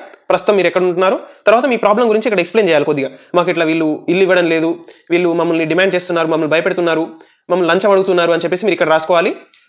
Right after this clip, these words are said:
దాని తర్వాత మీకు ఒకవేళ ఇక్కడ ఈ కేటగిరీలో లేనటువంటి సమస్య ఉన్నా కూడా మీరు ఏదో ఒకటి సెలెక్ట్ చేసుకొని మీ ప్రాబ్లం ఏంటో ఇక్కడ పూర్తిగా రాస్తే వాళ్ళు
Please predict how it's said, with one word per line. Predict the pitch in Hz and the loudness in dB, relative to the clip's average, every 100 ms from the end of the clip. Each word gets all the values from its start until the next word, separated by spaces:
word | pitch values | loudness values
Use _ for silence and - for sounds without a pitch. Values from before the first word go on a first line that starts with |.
| _ - | _ 0
దాని | 190 214 | 0 2
తర్వాత | 220 226 185 - - 196 | 2 2 0 -4 -10 -2
మీకు | 214 | -2
ఒకవేళ | 220 240 - - 190 | 0 -2 -4 -8 -2
ఇక్కడ | 214 190 175 190 | 0 -2 -4 -2
ఈ | 202 | 0
కేటగిరీలో | 208 262 240 185 | 2 2 2 2
లేనటువంటి | 254 254 247 - | 2 0 -2 0
సమస్య | 214 220 | -2 -2
ఉన్నా | 214 202 | -2 0
కూడా | 202 208 | 0 2
మీరు | 175 | 2
ఏదో | 208 247 | 2 0
ఒకటి | 226 | -2
సెలెక్ట్ | 190 190 | -4 -2
చేసుకొని | 190 175 226 392 - - | 0 0 -2 -6 -16 -6
మీ | 196 196 | -2 2
ప్రాబ్లం | 214 247 | 2 2
ఏంటో | 220 240 | 2 0
ఇక్కడ | 196 196 | -2 -2
పూర్తిగా | 208 214 190 | -2 2 2
రాస్తే | 170 - 185 320 - _ _ _ - | 2 0 -4 -4 -14 _ _ _ 0
వాళ్ళు | 220 | 2